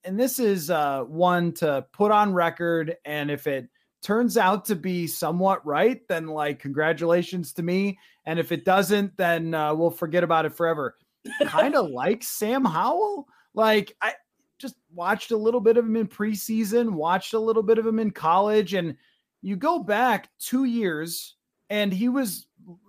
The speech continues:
Speaker 1: talked about as a potential first rounder and maybe even a top draft pick. And then his team at North Carolina fell off,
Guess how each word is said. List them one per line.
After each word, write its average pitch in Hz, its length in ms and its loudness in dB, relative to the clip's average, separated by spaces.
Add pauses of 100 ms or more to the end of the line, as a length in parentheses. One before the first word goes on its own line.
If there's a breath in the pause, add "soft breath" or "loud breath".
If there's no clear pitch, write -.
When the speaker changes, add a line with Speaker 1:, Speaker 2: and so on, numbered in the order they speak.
(240)
Speaker 1:
talked 202 280 -2
about 214 200 0
as 151 220 -6
a 160 60 -8
potential 190 480 -2
first 196 380 -6
rounder 185 380 -2
and 151 80 -4
maybe 180 240 -2
even 175 200 -2
a 156 40 -2
top 160 280 -2
draft 180 320 0
pick. 110 220 -8 (540)
And 185 140 0
then 185 280 0
his 170 240 -6
team 226 240 0
at 247 60 -2
North 214 240 -2
Carolina 175 420 0
fell 160 300 0
off, 151 360 0